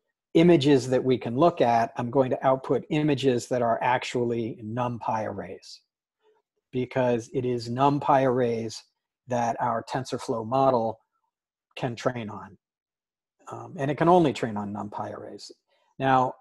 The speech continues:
a, an image is just a two D array. These images are black and white, so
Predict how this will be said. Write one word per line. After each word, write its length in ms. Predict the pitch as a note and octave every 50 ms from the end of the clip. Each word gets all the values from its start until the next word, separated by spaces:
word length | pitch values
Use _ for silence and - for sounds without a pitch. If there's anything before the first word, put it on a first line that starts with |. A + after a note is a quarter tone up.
| _ _ -
a, 300 | E3+ C3 C3 B2 B2 -
an 180 | D3 C#3 C3
image 380 | D3+ D#3+ D#3 D3+ C#3+ B2 - C#3+
is 160 | C3 A#2+ -
just 260 | - C#3+ B2+ - -
a 40 | B2+
two 260 | - - - B2+ A#2
D 420 | G#2+ A#2+ A#2 A2 A2 G#2 G#2 G2+ _ _ _ _ -
array. 520 | A2 G#2 G#2 A2 A2+ A2+ G#2+ A#2+ A#2 - _ _ _ _ _ _ -
These 200 | C3+ B2+ A#2+ A2+
images 580 | B2+ B2 B2 B2 A2+ G#2 B2 A#2 A#2 A2 A2 -
are 600 | - - A#2 A2 A2 G#2+ G#2+ G#2+ A2 - - _ _ _ -
black 640 | G3 C3 A2+ - B2+ A#2+ A#2 A#2 A#2 A#2 A2+ - -
and 100 | A2 A2+
white, 380 | C3 E3 F3 F3+ E3+ E3 D#3+ - - _ _ _ _ _ _ _ _
so 640 | - - - - C3 A#2 A2+ A2 A2 G#2+ G#2 G#2+ G#2